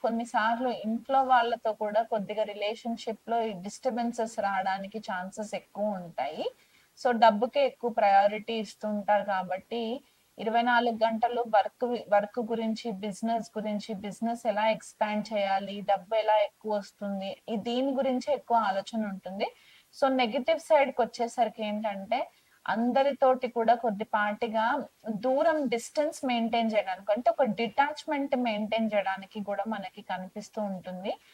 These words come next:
ఒక కోల్డ్ నేచర్ ఉంటుంది అనమాట. అంటే ఎదుటి వాళ్ళు ఎంత ఎమోషనల్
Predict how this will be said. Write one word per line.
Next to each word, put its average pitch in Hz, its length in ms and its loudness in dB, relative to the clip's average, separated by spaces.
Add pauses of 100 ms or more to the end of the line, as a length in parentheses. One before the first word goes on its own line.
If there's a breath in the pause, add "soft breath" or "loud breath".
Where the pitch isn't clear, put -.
(240 soft breath)
ఒక 226 140 -6
కోల్డ్ 254 580 4
నేచర్ 226 360 -4
ఉంటుంది 190 400 -6
అనమాట. 170 260 -14 (160)
అంటే 208 160 -4
ఎదుటి 220 300 -2
వాళ్ళు 247 280 6
ఎంత 214 240 -2
ఎమోషనల్ 226 760 -2